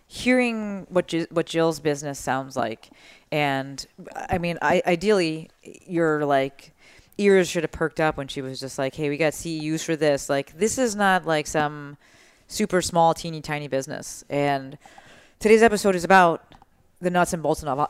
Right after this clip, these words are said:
of online business. And one of the coolest things is that your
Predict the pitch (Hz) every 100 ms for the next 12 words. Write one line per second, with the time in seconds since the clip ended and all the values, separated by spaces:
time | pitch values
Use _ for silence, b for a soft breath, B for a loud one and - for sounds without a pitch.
0 | - 147 151 147 143 151 170 147 160 190
1 | 202 - - 269 233 - 147 139 147 147
2 | 156 - 180 196 320